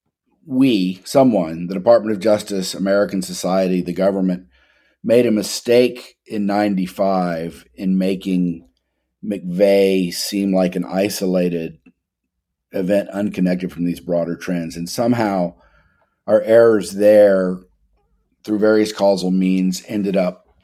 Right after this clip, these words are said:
basically ended up in January sixth. I mean, there's a series of causal arguments, but that's one claim. So just,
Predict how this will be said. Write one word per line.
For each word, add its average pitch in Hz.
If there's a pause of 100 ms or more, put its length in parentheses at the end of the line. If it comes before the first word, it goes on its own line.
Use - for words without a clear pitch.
(580)
basically 139
ended 104
up 95
in 92
January 85
sixth. -
I 85
mean, 92
there's 98
a 90
series 101
of 90
causal 90
arguments, 80
but 98
that's 143
one 104
claim. 60
So 107 (220)
just, 143